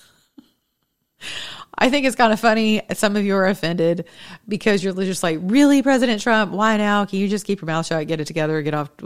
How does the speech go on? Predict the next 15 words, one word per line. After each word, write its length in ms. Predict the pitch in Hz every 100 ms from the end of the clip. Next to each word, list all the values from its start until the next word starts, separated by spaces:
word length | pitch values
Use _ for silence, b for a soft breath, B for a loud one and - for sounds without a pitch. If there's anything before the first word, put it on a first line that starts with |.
| 143
get 100 | 147
off 140 | 151
Truth, 320 | - 151 143 -
whatever? 360 | 147 143 143 B B B B -
Uh, 320 | 151 147 147
you 140 | -
know, 160 | 151 143
do 80 | 147
you 100 | 151
have 220 | 156 160
to 60 | 156
be 120 | 165
such 260 | 160 160
a 40 | 156
child 760 | - - 160 160 151 143 151